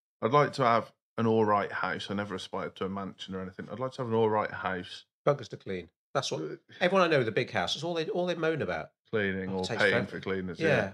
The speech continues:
Speaker 2: I had to get the cleaning twice a week. Oh, shit, that's, that's, that's terrible.
Speaker 1: Woe is me.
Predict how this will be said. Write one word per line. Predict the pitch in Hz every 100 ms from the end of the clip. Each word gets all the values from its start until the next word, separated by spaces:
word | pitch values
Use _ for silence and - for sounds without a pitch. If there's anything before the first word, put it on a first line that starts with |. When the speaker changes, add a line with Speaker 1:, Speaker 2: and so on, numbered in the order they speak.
| -
Speaker 2:
I | 147
had |
to | 143
get | 135
the |
cleaning | - 143 120 101
twice | 113 107
a | 120
week. | 113
Oh, | 98 120 101 87
shit, | - - -
that's, | 104 -
that's, | 104 - -
that's | - -
terrible. | - 120 110 110
Speaker 1:
Woe | 98 95
is | 92
me. | 95 95